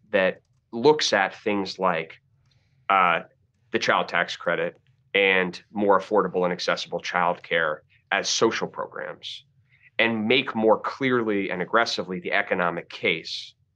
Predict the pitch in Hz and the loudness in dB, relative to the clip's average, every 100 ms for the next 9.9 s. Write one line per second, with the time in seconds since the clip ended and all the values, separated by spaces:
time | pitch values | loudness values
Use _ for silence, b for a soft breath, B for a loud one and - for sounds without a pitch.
0 | _ _ _ _ _ _ 117 101 - 104 | _ _ _ _ _ _ 0 0 -2 -2
1 | - 90 104 120 107 - 78 82 65 85 | -2 0 2 2 2 -2 -4 -2 -2 -4
2 | - - _ b b b - 127 123 107 | -12 -18 _ b b b 2 2 2 -2
3 | 95 92 - 95 90 - - - 98 90 | -4 -4 -4 -2 -2 -4 -14 -4 -2 -2
4 | 85 85 - _ _ 92 85 85 98 85 | -4 -10 -20 _ _ 2 4 2 0 -2
5 | - 92 87 - 110 92 82 98 107 98 | 0 0 0 0 0 0 0 2 2 0
6 | - - - - - _ _ _ _ _ | -6 -16 -20 -20 -20 _ _ _ _ _
7 | _ - 113 104 90 107 113 113 107 101 | _ -4 2 2 4 6 6 6 2 0
8 | 101 87 104 - - 95 92 95 90 87 | -6 0 0 0 -2 -4 -4 -2 -2 -2
9 | 87 - _ _ _ _ - 92 85 | -4 -10 _ _ _ _ 0 2 2